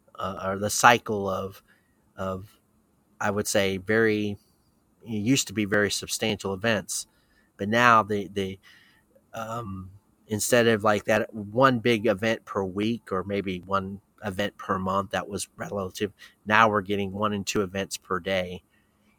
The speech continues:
And it's hard to keep up with all that information 'cause all these things are being thrown at people. And it's, they, to coordinate and dot, the, to try to tie the dots together. I mean,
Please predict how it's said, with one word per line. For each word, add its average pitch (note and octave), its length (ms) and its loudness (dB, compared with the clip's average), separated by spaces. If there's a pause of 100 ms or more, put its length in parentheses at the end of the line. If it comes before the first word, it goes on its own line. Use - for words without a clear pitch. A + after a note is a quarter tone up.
(160)
And G2+ 500 -2 (640)
it's - 160 -4
hard A2 320 8
to G#2+ 60 -2
keep G2+ 380 -6
up G#2+ 220 0
with G2 160 -4
all G2 160 0
that F#2+ 200 -2
information F#2+ 760 -4 (600)
'cause G2 160 0
all A2 140 8
these G2+ 220 0
things G2+ 240 -2
are F#2 220 -2 (880)
being G#2 220 0
thrown A#2 420 2
at - 160 -4
people. F#2+ 420 -8 (1500)
And A#2 140 2
it's, - 300 -2
they, A2 360 2 (240)
to B2 100 -2
coordinate C3 540 6
and G#2 160 -2
dot, A2 360 6
the, G2 360 -2
to G2 140 -6
try G#2+ 360 2
to F#2 80 -4
tie G#2+ 280 2
the F#2 100 -4
dots G2 320 0
together. F#2 400 -6
I F#2+ 60 -6
mean, F2 200 -10